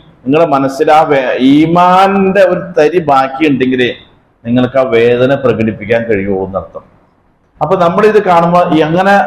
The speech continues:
ഏത് കാര്യം കാണുമ്പോഴൊക്കെ ചുരുങ്ങിയ പക്ഷം മനസ്സുകൊണ്ടെങ്കിലും അതിനോടൊരു, ഏ, എന്നാ, എതിർപ്പ്, പ്രതിഷേധം കാണിക്കുവാനുള്ള ഒരു മനസ്സ് നമുക്കില്ലെങ്കിൽ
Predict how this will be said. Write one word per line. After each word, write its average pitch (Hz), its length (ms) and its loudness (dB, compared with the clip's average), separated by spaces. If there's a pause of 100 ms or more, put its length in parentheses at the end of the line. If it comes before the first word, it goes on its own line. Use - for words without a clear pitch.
(220)
ഏത് 180 420 2
കാര്യം 151 380 2
കാണുമ്പോഴൊക്കെ 131 680 0 (640)
ചുരുങ്ങിയ 202 440 2
പക്ഷം 147 500 -2
മനസ്സുകൊണ്ടെങ്കിലും 143 1400 0 (160)
അതിനോടൊരു, 131 800 0 (380)
ഏ, 120 80 0
എന്നാ, 120 720 2
എതിർപ്പ്, 143 640 -2
പ്രതിഷേധം 151 800 0
കാണിക്കുവാനുള്ള 127 1200 -2 (600)
ഒരു 170 140 2
മനസ്സ് 147 460 0
നമുക്കില്ലെങ്കിൽ 127 960 0